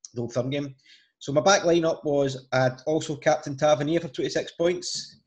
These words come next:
Barisic for seven, Duffy for ten. I had Doig starting, but obviously didn't play, so luckily I got Guthrie off the bench, eight points, so pretty good return for the defenders there. Midfield, McCrory, one, McGrath, one,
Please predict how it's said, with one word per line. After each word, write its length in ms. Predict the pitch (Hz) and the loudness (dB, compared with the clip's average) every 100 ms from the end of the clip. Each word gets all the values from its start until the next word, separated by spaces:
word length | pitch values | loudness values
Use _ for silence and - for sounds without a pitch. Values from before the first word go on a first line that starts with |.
| _ - | _ -2
Barisic 440 | 131 135 139 127 | 0 0 -4 -8
for 80 | 127 | -8
seven, 440 | - 160 165 160 - _ _ _ _ _ _ _ - | -2 -2 -2 -6 -12 _ _ _ _ _ _ _ -2
Duffy 280 | 156 170 170 | 0 2 0
for 140 | 139 | 0
ten. 540 | 131 - 147 147 151 - _ _ _ _ _ _ _ _ _ _ | -2 0 0 0 -4 -14 _ _ _ _ _ _ _ _ _ _
I 60 | 143 | -2
had 320 | 147 170 135 | 2 2 2
Doig 300 | 147 143 147 | 0 0 0
starting, 380 | - 151 151 151 | -2 0 0 0
but 80 | 147 | -4
obviously 260 | 139 127 | -4 -4
didn't 180 | 123 120 | -6 -6
play, 400 | - 147 151 - _ _ - | -4 -2 -4 -8 _ _ -14
so 540 | - 135 135 127 - _ _ _ | -6 -2 -2 -2 -8 _ _ _
luckily 320 | 170 170 165 | -2 0 0
I 40 | 135 | -2
got 200 | 127 131 | -2 -2
Guthrie 320 | 180 - 127 | -2 0 0
off 180 | 120 - | 0 -2
the 60 | |
bench, 340 | 117 131 131 131 | -2 -2 -2 -4
eight 180 | 135 127 | -6 -2
points, 300 | 165 175 - | 0 0 -2
so 340 | - 160 156 - _ _ | -4 -6 -8 -18 _ _
pretty 160 | - 123 | -8 -6
good 160 | 127 127 | -6 -6
return 260 | 123 131 | -4 -4
for 160 | 127 120 | -4 -6
the 340 | 117 113 110 _ - | -4 -4 -6 _ -16
defenders 420 | 120 156 180 185 | -4 -4 -2 0
there. 280 | 202 208 - - - - - _ - | 0 -2 -8 -20 -20 -20 -20 _ -2
Midfield, 480 | 175 180 175 175 170 | 0 0 2 2 2
McCrory, 640 | 143 170 180 175 170 131 | -4 0 2 4 0 -2
one, 540 | 120 135 147 147 139 131 | 2 4 4 0 -8 -10
McGrath, 600 | 117 117 139 151 135 - | -6 -2 2 0 -2 -16
one, 480 | 107 123 131 127 131 | -4 0 0 -2 -10